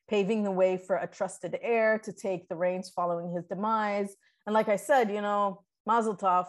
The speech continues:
he celebrated his eighty-eighth, eighty-seventh birthday. Um, <laughs> but the meeting where Abbas, you know, did all this took place at the, something called the Palestinian Central Council, which is, like,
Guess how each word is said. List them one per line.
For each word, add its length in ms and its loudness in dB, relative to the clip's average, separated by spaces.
he 460 -4
celebrated 640 0
his 220 -8
eighty-eighth, 500 -4
eighty-seventh 800 0
birthday. 400 -10
Um, 440 2
<laughs> 80 -4
but 200 2
the 160 2
meeting 500 2
where 120 2
Abbas, 400 0
you 120 -8
know, 280 -4
did 160 6
all 200 4
this 440 -4
took 160 -6
place 280 -2
at 160 -2
the, 260 2
something 320 0
called 160 2
the 80 -2
Palestinian 480 0
Central 320 -2
Council, 720 -2
which 300 -2
is, 200 -4
like, 320 0